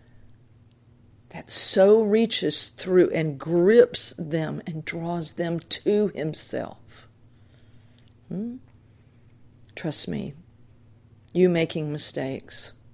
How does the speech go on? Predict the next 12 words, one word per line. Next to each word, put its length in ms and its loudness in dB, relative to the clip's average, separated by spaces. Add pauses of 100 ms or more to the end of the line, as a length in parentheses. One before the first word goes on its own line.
(200)
is 120 -10
not 200 -6
gonna 160 -8
shut 300 -4
down 220 -4
the 60 -10
power 300 -8
of 120 -10
God. 300 -14 (4000)
Let 640 -4 (240)
the 80 -10
gospel 680 -6